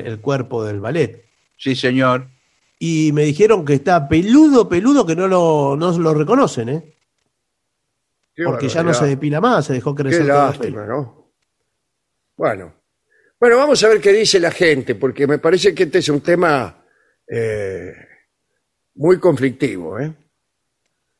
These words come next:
Speaker 1: Bueno, a ver, veamos entonces mensajes que nos llegan. ¿De qué modo? A través de las redes, como La Venganza Radio y en el WhatsApp de los oyentes,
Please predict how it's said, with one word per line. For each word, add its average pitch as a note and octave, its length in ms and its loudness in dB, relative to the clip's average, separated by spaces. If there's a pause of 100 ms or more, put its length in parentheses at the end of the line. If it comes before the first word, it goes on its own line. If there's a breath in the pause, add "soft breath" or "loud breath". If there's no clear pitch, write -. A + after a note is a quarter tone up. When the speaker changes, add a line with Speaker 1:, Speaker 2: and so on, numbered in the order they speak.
(160)
Speaker 1:
Bueno, G#3+ 240 2
a A3 40 4
ver, G3+ 320 4
veamos F3 800 2
entonces F3 480 0
mensajes E3+ 640 0
que D#3 160 -2
nos D3+ 220 -2
llegan. A2+ 440 -4
¿De C#3+ 160 -4
qué A3+ 140 -2
modo? A#3 340 4
A B2+ 80 0
través C#3 320 0
de C#3+ 60 -2
las D3 160 -2
redes, G#3 360 2 (440 soft breath)
como G#3 220 2
La F3 100 4
Venganza E3+ 500 0
Radio C#3+ 540 0
y G3 140 2
en G#3+ 80 4
el G3 80 2
WhatsApp D#3 760 -2
de D#3 260 2
los E3+ 200 0
oyentes, A2 720 -8